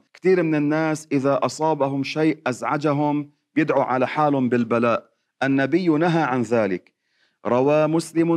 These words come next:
وغيره عن أنس بن مالك رضي الله عنه قال: "عاد رسول الله صلى الله عليه وسلم رجلا"،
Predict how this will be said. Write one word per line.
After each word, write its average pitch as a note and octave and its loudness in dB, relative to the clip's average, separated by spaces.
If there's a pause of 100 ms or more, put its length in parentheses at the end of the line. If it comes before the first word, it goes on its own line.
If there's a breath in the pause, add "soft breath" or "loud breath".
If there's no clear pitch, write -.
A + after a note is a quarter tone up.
وغيره E3 2 (440)
عن C3 -2
أنس D#3 -2
بن D#3+ 0
مالك E3 0
رضي D#3+ 2
الله D3+ 0
عنه D#3 0 (100)
قال: D#3+ 0 (540)
"عاد D#3 0
رسول D#3+ 2
الله D#3 2
صلى D#3 0
الله D3+ 0
عليه D3 0
وسلم D#3 0
رجلا"، D3 2